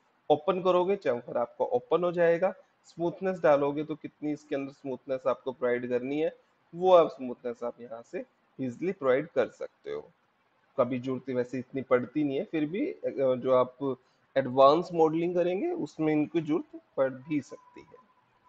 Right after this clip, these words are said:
क्लियर? अगर आप इस border पे, मान लो आपने border लगाया और इस पे cap लगाना चाहते हो, close करना चाहते हो, तो यहाँ से आप cap भी लगा सकते हो, या फिर यही सब option आपको right click करके भी मिल जाते हैं, create, insert vertex,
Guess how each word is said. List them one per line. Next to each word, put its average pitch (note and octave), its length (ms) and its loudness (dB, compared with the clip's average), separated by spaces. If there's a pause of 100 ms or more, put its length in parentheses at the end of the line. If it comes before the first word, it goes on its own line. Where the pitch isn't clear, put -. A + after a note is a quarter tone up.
(220)
क्लियर? A3+ 200 4 (720)
अगर G#3 280 6
आप B3+ 240 8
इस A#3 200 -6 (100)
border D3+ 340 4
पे, B2 280 0
मान B2+ 280 0
लो B2+ 60 4
आपने C3 280 0
border B2 440 -4
लगाया B2 400 0
और D3+ 160 -2
इस D3 100 -10
पे G3 120 -4
cap C3+ 480 0
लगाना B2 420 -2
चाहते - 500 -18
हो, - 120 -20 (560)
close F#3+ 260 4
करना A#2+ 300 0
चाहते A#2 420 -8
हो, F#3+ 80 -2 (400)
तो E3+ 40 -2
यहाँ D3 300 2
से D#3 160 -4
आप D3 140 2 (100)
cap A#2+ 280 4
भी C3 80 -6
लगा A#2+ 280 0
सकते - 320 -10
हो, E3+ 40 0
या D#3 160 4
फिर B3 220 -2 (340)
यही G3+ 300 4
सब G#3+ 240 2
option D#3+ 340 0
आपको C#3+ 240 2
right C3 280 2
click D#3 280 -6
करके C3 260 -2
भी C3+ 60 -4
मिल C3 220 -4
जाते B2+ 300 -4
हैं, D3 100 -4
create, C3+ 640 -2
insert C3 460 -4
vertex, B2 640 -2